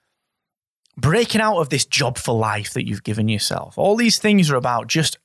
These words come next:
allowing your brain to start to move into a different place so that you can migrate that knowledge across with it. Okay? So a quick recap.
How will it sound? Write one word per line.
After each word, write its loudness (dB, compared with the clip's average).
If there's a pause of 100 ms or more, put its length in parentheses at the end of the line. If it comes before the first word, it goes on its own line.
allowing 2
your 4
brain -2
to -6
start 0
to -6
move 2 (540)
into -4
a 0
different -6
place -2
so -4
that -6
you -8
can 0
migrate 0
that -4
knowledge -4
across -8
with -2
it. -10 (420)
Okay? -2 (300)
So 0
a 0
quick -2
recap. -2